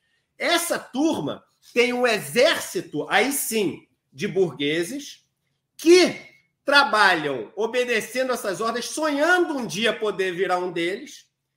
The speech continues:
sem perceber que a chance estatística dele virar um dos que ele oprime é muito maior até.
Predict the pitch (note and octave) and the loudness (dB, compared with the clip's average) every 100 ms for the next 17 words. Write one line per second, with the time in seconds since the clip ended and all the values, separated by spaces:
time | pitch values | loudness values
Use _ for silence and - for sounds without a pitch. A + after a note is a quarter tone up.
0 | _ - - D#4 E4 D4 B3+ A3+ E3+ G#3+ | _ -16 -6 -4 -4 -4 -4 -4 -2 0
1 | C4+ C4+ A#3+ - - B3 C4+ B3 - F#3+ | 0 -2 -6 -6 -2 0 0 -4 -8 -8
2 | - A3+ - G#3 F#3+ G#3+ F#3+ F#3+ F3 F3+ | -8 -10 -10 -8 -4 -4 -4 -2 0 0
3 | E3+ - - G#3+ G#3+ F#3+ - G3+ F#3+ - | -4 -14 -8 -6 -4 -6 -4 -2 -2 -4
4 | C#4 D#4 E4 E4+ F4+ F#4 B3+ D4 C4+ F3+ | -4 -2 -2 -4 -2 -2 0 0 0 -2
5 | - C3+ G#2 | -6 -8 -8